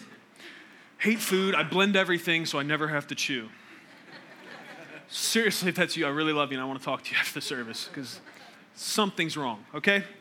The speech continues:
Um, so, but the vast majority of us enjoy having a meal, and most of us intuitively understand the value of having a meal with somebody, don't we? We invite people to, to go sit down and, and, and talk, spend time together. Many times we'll do that over a meal.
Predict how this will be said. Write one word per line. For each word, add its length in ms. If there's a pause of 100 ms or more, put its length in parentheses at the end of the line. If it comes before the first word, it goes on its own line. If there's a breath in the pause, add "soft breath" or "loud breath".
(120)
Um, 320 (240)
so, 240 (1120 loud breath)
but 200
the 60
vast 360
majority 380
of 120
us 160
enjoy 520
having 360
a 20
meal, 320 (220 loud breath)
and 200
most 280
of 100
us 140
intuitively 680
understand 760
the 80
value 280
of 60
having 240
a 60
meal 180
with 100
somebody, 400
don't 240
we? 140 (360 loud breath)
We 100
invite 340
people 420 (320 loud breath)
to, 140
to 180
go 140
sit 160
down 220
and, 140 (120)
and, 300 (320)
and 180
talk, 240
spend 240
time 180
together. 280
Many 180
times 340
we'll 120
do 160
that 120
over 200
a 40
meal. 280